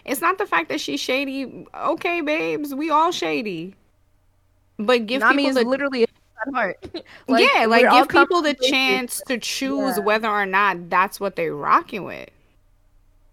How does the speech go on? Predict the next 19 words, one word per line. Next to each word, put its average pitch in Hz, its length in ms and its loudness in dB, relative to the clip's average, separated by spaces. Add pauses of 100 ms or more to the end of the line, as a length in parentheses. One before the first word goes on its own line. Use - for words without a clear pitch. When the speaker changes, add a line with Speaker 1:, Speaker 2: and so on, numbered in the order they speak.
(280)
Speaker 1:
Nami 254 320 4
told 285 240 0
you 262 80 -4
straight 247 320 0
up, 226 180 2
like, 208 200 0
"Yeah, 226 120 2
all 202 160 2
of 226 80 -4
this 220 120 -2
shit 226 120 -4
is 208 140 -4
cool, 240 180 -4
but 196 140 -2
I'm 208 180 0
here 220 180 -6
for 208 140 -10
the 151 120 -8
shmoney." 240 800 -10